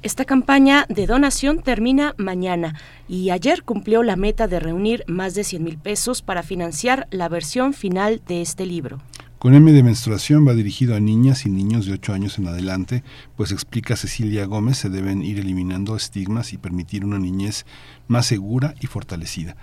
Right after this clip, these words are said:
Speaker 2: También la periodista afirma que los padres de familia y los maestros lo pueden adoptar como una herramienta de enseñanza.
Speaker 1: Cabe señalar que en pleno siglo veintiuno, una es-, una encuesta de la unicef y el Consejo para Prevenir la Discriminación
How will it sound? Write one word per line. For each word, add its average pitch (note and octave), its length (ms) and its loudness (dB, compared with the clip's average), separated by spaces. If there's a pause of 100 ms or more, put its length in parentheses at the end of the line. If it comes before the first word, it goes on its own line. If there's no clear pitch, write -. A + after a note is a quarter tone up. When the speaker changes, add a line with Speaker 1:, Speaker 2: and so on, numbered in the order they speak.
(240)
Speaker 2:
También G#2+ 420 0
la G2 80 -2
periodista F#2+ 580 -6
afirma G#2 340 -4
que G2 140 -8
los F2+ 140 -10
padres G#2+ 240 -4
de G#2 100 -2
familia A2+ 480 -2
y A2+ 100 -6
los E2+ 160 -8
maestros G2+ 440 -4
lo F#2+ 80 -4
pueden G2+ 260 -6
adoptar F#2+ 400 -6
como F#2+ 200 -6
una F#2+ 100 -2
herramienta F2+ 440 -6
de F#2+ 60 -6
enseñanza. - 540 -12 (300)
Speaker 1:
Cabe G#3 280 2
señalar G3+ 540 2
que G3 160 0
en E3 80 0
pleno A3 380 0
siglo G#3 320 -4
veintiuno, A3 680 0
una G#3+ 160 -2
es-, - 200 -8
una G3+ 180 -4
encuesta G#3+ 420 -6
de E3 160 -2
la D#3+ 180 -2
unicef F#3 600 0
y F3 340 -8
el D#3+ 160 -4
Consejo F3+ 420 -4
para D#3 300 0
Prevenir D#3+ 400 -4
la F#3+ 100 -2
Discriminación A#3 680 -2